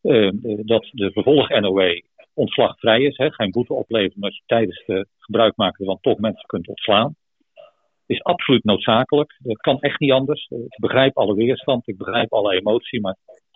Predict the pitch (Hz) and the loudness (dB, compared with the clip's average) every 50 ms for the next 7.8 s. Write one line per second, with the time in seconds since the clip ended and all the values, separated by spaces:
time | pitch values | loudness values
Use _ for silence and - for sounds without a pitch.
0 | _ _ - - - 135 113 - - 113 104 - - 123 123 117 107 98 104 120 | _ _ -14 -4 0 0 0 2 0 -2 -2 -2 0 2 2 2 2 0 0 -4
1 | 143 143 151 - 120 113 104 110 110 117 120 120 113 117 104 90 - _ _ 110 | -2 -2 -2 0 0 -2 0 2 2 2 4 2 2 0 -4 -14 -16 _ _ -8
2 | 101 95 98 _ 101 - _ _ 123 127 - 120 117 110 104 95 92 - 107 104 | -8 -8 _ _ -14 -14 _ _ -4 -2 0 2 2 2 2 0 -4 -4 -2 0
3 | 113 104 104 104 104 95 90 _ 117 98 113 120 98 - _ 98 101 98 104 101 | 0 0 2 0 -2 -2 -4 _ -8 -6 -2 -4 -4 -4 _ -6 -4 -2 -2 -2
4 | - - 113 107 101 95 101 110 120 - - 117 101 98 - - 107 98 98 87 | -2 -2 -2 -4 -2 -2 0 0 0 0 -2 -4 -4 -4 -2 0 0 2 2 0
5 | 92 101 117 98 90 - 98 107 113 107 - 104 92 90 87 - _ 113 139 - | -2 -6 -4 -4 -4 0 0 -2 -2 -2 -2 -2 0 0 -2 -4 _ -4 -4 -2
6 | - 107 95 107 98 95 90 87 - - - 98 95 - 95 101 110 113 98 92 | -2 -2 -2 0 0 0 -2 -2 -6 -4 -2 -2 -2 0 0 2 2 2 0 -2
7 | 101 92 92 98 - - 113 95 98 104 113 127 135 117 104 | -6 -4 -4 -4 -2 -2 -2 0 2 4 4 4 2 2 -2